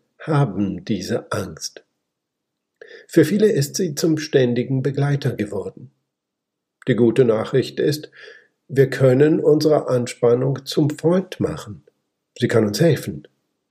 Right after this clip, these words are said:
statt uns zu lähmen. Wir müssen reden. Das kann man so oder so verstehen, als Aufforderung wie in "Hey, wir haben was zu besprechen", oder eben als Hilferuf, "Hilfe,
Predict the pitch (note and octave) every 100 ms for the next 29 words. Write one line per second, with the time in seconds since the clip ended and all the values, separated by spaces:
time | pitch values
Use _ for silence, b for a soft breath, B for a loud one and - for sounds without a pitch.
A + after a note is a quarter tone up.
0 | _ - - G#2+ G2+ A#2+ G#2 - - C3+
1 | C3+ D#3 D2+ D#2 - _ _ _ _ _
2 | _ _ _ _ _ _ _ _ - D#3
3 | F3 F#3 - D#3 G#2 F#2+ G#2 - _ _
4 | _ _ _ - B2 - B2 A2 A2 G#2
5 | G2+ G#2+ A2+ D3 D#3 D3 A2+ - A2 G#2
6 | G#2 B B _ A#2+ G2+ - A#2+ A#2+ -
7 | B2+ D3+ F#3 D#3 F#3 C#3 C3+ A2 G#2+ G#2
8 | - _ _ - G#2+ A2 G#2 G2 F#2+ F#2
9 | A2 A2 A2 - G#2+ G2 - G2+ E2 -
10 | D#3 - _ _ _ _ - C3 A#2+ A#2+
11 | B2+ C3+ C#3+ C#3+ - G3+ F3 - C#3 A2
12 | B2 - B B - F#3+ F3 D3 D3+ -